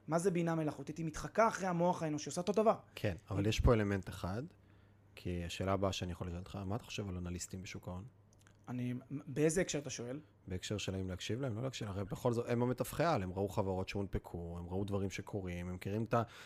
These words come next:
Speaker 2: הנסדק על בוריו, הם מכירים את ה-S and P חמש מאות לאחור לפנים, ומה התעדכן ומה יצא, והם יודעים לספר סיפורים מפה ועד אילת, אבל בסוף הם לא וורן באפט.
Speaker 1: נכון.
Speaker 2: בסוף הם יושבים ומפרשנים, לצורך העניין, על אותו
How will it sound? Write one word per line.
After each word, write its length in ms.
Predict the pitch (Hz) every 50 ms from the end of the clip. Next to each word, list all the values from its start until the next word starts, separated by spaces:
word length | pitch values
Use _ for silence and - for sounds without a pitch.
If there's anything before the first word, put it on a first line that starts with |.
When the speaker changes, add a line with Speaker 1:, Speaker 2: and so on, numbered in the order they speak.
| - - -
Speaker 2:
הנסדק 460 | 110 113 123 123 117 117 135 120 -
על 80 | 123 110
בוריו, 460 | 101 113 110 107 107 104 98 104 123
הם 100 | 143 135
מכירים 280 | 110 - - 110 120 120
את 80 | 110
ה-S 260 | 123 127 127 - 127 107
and 120 | 92 -
P 40 | 123
חמש 380 | - - 107 113 123 117 -
מאות 160 | 123 110 - 113
לאחור 320 | 104 101 95 127 123 123
לפנים, 380 | 120 107 - - 110 117 131 127
ומה 160 | 113 104 113 120
התעדכן 380 | 127 - 117 - - 127 120 113
ומה 220 | 107 101 104 107
יצא, 360 | 104 98 - - - 110 131 165 - - - - - - -
והם 100 | 110 110
יודעים 200 | 113 120 131 127
לספר 360 | 120 - - - - 120 113
סיפורים 460 | - - 110 - - 107 107 113 110
מפה 200 | 107 98 - 110
ועד 240 | 107 98 98 92 92
אילת, 280 | 92 95 117 131 - 147
אבל 100 | 131 113
בסוף 400 | 101 101 - - 135 123 - 139
הם 60 | 123
לא 60 | 147
וורן 300 | 160 151 117 104 101 95
באפט. 440 | 98 107 110 - - - - - - - - - -
Speaker 1:
נכון. 280 | 139 135 117 127 127 - - - - -
Speaker 2:
בסוף 220 | 117 - - 127 123
הם 80 | 131
יושבים 400 | 120 110 - - 131 131 131 139 135
ומפרשנים, 640 | 131 127 120 - - 117 110 - - 147 170 143 110
לצורך 280 | 98 - 107 98 -
העניין, 200 | 107 104 104 104
על 120 | 101 98 98
אותו 220 | 95 - - 110